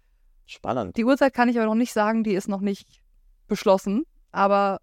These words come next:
Speaker 2: wer mir auf Instagram folgt, Doro Brübach, ähm, wird es mitbekommen. Ich werde, sobald ich das weiß, auf jeden Fall brutal viel Werbung machen, weil das macht schon Spaß, bei dieser Performance zuzugucken, weil über Video transporti-,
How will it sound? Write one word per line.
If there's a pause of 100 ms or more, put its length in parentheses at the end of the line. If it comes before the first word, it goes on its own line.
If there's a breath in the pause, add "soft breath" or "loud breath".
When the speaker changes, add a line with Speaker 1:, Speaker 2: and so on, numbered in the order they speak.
Speaker 2:
wer
mir
auf
Instagram
folgt, (380)
Doro
Brübach, (1000)
ähm, (480)
wird
es
mitbekommen.
Ich
werde,
sobald
ich
das
weiß,
auf
jeden
Fall
brutal
viel
Werbung
machen,
weil (460)
das
macht
schon
Spaß,
bei
dieser
Performance
zuzugucken,
weil (420)
über
Video
transporti-,